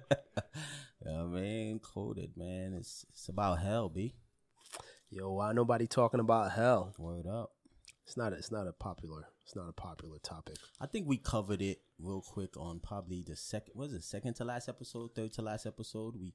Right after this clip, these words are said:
Speaker 1: covered about, I think Ralph had asked me, you know, about hell, and went th-, went through it briefly. So I think we touched
Speaker 2: Which,
Speaker 1: about
Speaker 2: which
Speaker 1: it.
Speaker 2: season?
Speaker 1: Last season, when he was like, uh, he said something. I, I forgot what you said, but I was like,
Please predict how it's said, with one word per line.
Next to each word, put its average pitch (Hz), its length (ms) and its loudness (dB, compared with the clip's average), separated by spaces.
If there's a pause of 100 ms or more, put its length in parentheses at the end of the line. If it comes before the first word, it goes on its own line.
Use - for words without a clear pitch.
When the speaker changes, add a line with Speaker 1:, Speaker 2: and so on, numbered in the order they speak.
Speaker 1:
covered 90 240 -6
about, 85 380 -8 (580)
I 101 40 -8
think 104 180 0
Ralph 98 260 4
had 90 180 0
asked 90 320 -4
me, 90 300 -4
you 92 100 -6
know, 87 360 -4
about 80 340 -2
hell, 87 240 -2
and 80 260 -6 (680)
went 135 240 -6
th-, - 120 -14 (180)
went 120 240 2
through 107 200 4
it 87 100 0
briefly. 101 600 0 (100)
So - 160 -10
I 101 80 -2
think 110 180 -6
we 98 120 -2
touched - 420 -8 (120)
Speaker 2:
Which, - 140 -6
Speaker 1:
about 82 160 -2
Speaker 2:
which - 100 0
Speaker 1:
it. - 20 -2
Speaker 2:
season? 95 420 -2 (1200)
Speaker 1:
Last 170 260 -4
season, 95 360 -4 (280)
when 92 180 -6
he 101 80 -2
was 98 180 -4
like, 92 200 -2 (120)
uh, 90 280 -6 (120)
he 135 120 -6
said 143 200 -6
something. - 340 -4
I, - 220 0
I 120 60 -4
forgot 85 360 -2 (180)
what 110 280 0
you 98 60 -2
said, 85 260 -2
but 85 120 -4
I 87 80 0
was 87 180 -6
like, 85 280 -6